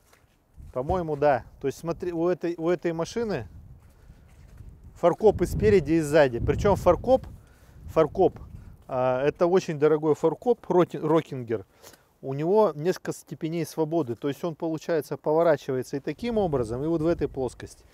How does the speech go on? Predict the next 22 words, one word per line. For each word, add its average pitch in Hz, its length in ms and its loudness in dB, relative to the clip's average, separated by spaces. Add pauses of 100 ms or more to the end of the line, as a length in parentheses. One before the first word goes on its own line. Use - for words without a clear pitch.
(200)
И 156 80 -6
спереди 175 420 0
такой 123 320 -8
же 107 100 -12
стоит. 98 340 -18 (420)
То 143 60 -6
есть - 120 -10
такие 180 260 -4
машины, 175 380 -2
они 156 200 -4
используются 147 480 -4
для, 135 320 0 (760)
э, 120 360 -6
транспортировки 156 800 0
или 123 160 -4
где-то, 123 420 0
э, 123 200 -4
для 127 360 0 (760)
перемещения 165 600 0
очень 160 280 0
больших 135 440 0
грузов. 131 340 -4